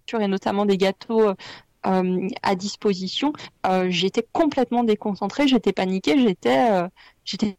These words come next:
focalisée là-dessus, en fait. Moi, je suis pas, j'ai, j'ai pas une philosophie de zéro sucre.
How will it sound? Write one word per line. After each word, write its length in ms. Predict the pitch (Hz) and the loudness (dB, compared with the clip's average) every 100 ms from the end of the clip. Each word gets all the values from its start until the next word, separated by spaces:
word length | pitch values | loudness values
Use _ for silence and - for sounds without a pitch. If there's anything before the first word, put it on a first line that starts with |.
| _ | _
focalisée 680 | - - - 262 254 247 247 | -10 -6 -4 0 4 6 6
là-dessus, 300 | 262 247 - | 4 0 -2
en 100 | 180 | -4
fait. 160 | 165 - - _ _ - | -6 -12 -18 _ _ -12
Moi, 420 | - - 262 359 | -8 2 4 4
je 160 | 320 277 | 2 -2
suis 240 | - 247 | -2 -6
pas, 440 | - 320 349 349 - - | 0 2 4 2 -2 -8
j'ai, 220 | 214 226 | -8 -6
j'ai 140 | 214 254 | -2 0
pas 100 | 349 | 0
une 120 | 302 | -2
philosophie 560 | - 269 262 269 - | -2 0 0 0 -4
de 180 | 320 262 | 0 0
zéro 340 | 214 262 254 254 | 4 2 4 0
sucre. 380 | - 254 - | -2 -8 -10